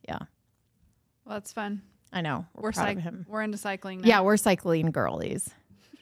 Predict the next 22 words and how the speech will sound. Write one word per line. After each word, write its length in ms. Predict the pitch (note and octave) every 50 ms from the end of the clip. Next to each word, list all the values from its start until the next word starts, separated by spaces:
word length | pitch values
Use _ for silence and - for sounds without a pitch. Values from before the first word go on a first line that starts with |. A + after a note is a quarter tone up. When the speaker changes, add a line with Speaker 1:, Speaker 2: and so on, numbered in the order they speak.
| _ _ _ _ -
Speaker 1:
Yeah, 300 | C#4 F#3+ F3+ - - -
and 200 | - G#3 A3 G#3+
don't 160 | A3+ A#3 A3+ G#3
worry, 200 | G3+ G#3 G3+ F3+
I'll 140 | F3+ G3
keep 180 | F#3 - A3 F#3+
you 60 | G#3+
guys 200 | G3 G3 F#3 E3+ F#3
updated 580 | F3+ - - - - G3 F#3 F3 F3+ E3 D#3+ D3
next 380 | F3+ G3+ G#3+ G#3+ - - -
week. 460 | - F3 D#3+ E3+ - - - - - - _ _ - - - - -
Speaker 2:
Yeah, 340 | C#4 F4 F#4+ C#4+ F#3+ F3+ F3+
we 100 | G3+ A3
gotta 180 | A3+ A#3 A3+ A3+
know 140 | A3 A3 A#3
who 140 | A3+ G#3+
wins. 460 | G#3+ G#3+ F#3+ F3+ F#3+ G3 - - - _ _ -
Speaker 1:
Uh, 360 | G#3+ G3+ F#3 F3+ F3 D#3 D#3+
hopefully 460 | - E3+ F#3+ A3 G#3 - G3 F3+ E3+
it's 120 | C#3+ - -
Sepp 180 | - - -
Kuss. 380 | - - A2+ - - - -